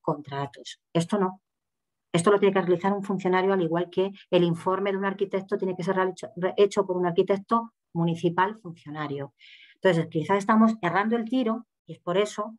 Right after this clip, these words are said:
por lo que creo que, eh, este ayuntamiento no está to-, tomando nota de lo que tiene que estar tomando y se tiene que apostar por lo que se tiene que apostar. Y luego, mm, eh, en el caso de la responsabilidad patrimonial sí que es verdad que son muchos los casos que nos están llegando,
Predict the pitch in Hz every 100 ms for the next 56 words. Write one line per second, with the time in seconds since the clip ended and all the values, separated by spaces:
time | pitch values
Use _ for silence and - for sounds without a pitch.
0 | _ _ 175 160 156 143 175 190 208 -
1 | 175 196 202 - 160 151 156 170 165 175
2 | 175 185 185 196 202 202 220 220 170 165
3 | 175 170 190 190 180 180 - 185 180 180
4 | 185 202 208 226 208 165 156 165 170 175
5 | 170 170 208 165 175 202 165 _ _ _
6 | _ _ _ 214 208 180 170 170 170 170
7 | 170 175 175 202 190 170 165 165 170 160
8 | - 147 165 202 214 226 214 165 151 160
9 | _ - 151 156 160 165 165 165 _ _
10 | - - - 170 170 180 220 208 208 208
11 | 202 196 190 190 190 196 208 202 190 180
12 | 180 202 220 233 _ - - _ _ 190
13 | 170 170 185 196 220 220 208 185 170 202
14 | 202 175 170 160 160 180 175 180 202 214
15 | 220